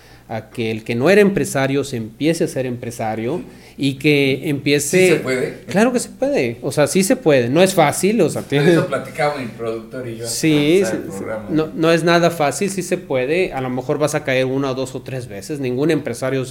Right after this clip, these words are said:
Speaker 1: le pegó a la primera, muy pocos, vamos a decirlo así, pero, pero sin duda esto va a empezar a generar una, una palabra que es buenísima en el tema empresarial, creatividad.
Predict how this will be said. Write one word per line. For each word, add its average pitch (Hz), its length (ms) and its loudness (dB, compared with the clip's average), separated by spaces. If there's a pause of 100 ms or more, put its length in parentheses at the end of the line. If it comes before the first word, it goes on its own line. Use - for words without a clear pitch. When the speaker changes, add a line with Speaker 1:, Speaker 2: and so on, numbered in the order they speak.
Speaker 1:
le 120 140 -4
pegó 120 240 -4
a 123 40 -2
la 123 140 -4
primera, 113 300 -4
muy 156 140 2
pocos, 147 300 -2
vamos 127 220 -2
a 127 60 -6
decirlo 120 320 -8
así, 117 260 -10 (460)
pero, 185 600 4
pero 175 400 6
sin 170 220 0
duda 202 320 2
esto 196 500 0
va 180 120 2
a - 20 4
empezar 190 540 -2
a 156 500 -2
generar 147 520 -2 (380)
una, 165 540 4
una 165 220 0
palabra 160 320 0
que - 80 -8
es - 100 -8 (180)
buenísima 185 840 4
en 147 160 -4
el 135 100 -4
tema 147 160 -2
empresarial, 120 520 -8 (120)
creatividad. 110 600 -16